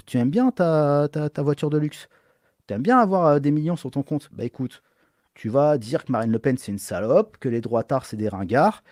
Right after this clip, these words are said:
et tac, tac, tac, et ça va très bien se passer. » Et après, ils font un petit peu, quand ils sont malins, ils font un petit peu de, de subversion dans l'autre sens, ils dénoncent les excès du wokisme, par exemple.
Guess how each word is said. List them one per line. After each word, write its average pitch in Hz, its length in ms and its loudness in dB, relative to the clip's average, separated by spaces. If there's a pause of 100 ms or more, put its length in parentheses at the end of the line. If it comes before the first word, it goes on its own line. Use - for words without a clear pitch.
(200)
et 107 60 -10
tac, - 280 -2
tac, 98 220 -6
tac, 214 240 -2
et - 20 -12
ça - 120 -8
va 117 100 0
très - 160 -8
bien 180 140 -6
se - 80 -12
passer. » 165 340 -6 (420)
Et 110 60 -6
après, 147 380 0
ils 165 40 0
font 123 220 -4
un 120 80 -6
petit - 160 -12
peu, 160 240 2
quand 127 100 -2
ils 117 60 0
sont - 140 -6
malins, 120 260 0
ils 151 80 -2
font 113 140 -10
un 117 40 -6
petit - 140 -16
peu 143 160 -6
de, 113 300 -2 (360)
de 117 100 0
subversion 127 500 -4
dans 120 120 0
l'autre 123 220 -4
sens, 143 340 -2
ils 113 60 -8
dénoncent 120 420 -4
les 110 160 -8
excès 123 200 -6
du 113 100 -8
wokisme, 127 680 -6
par 98 140 -6
exemple. 107 260 -6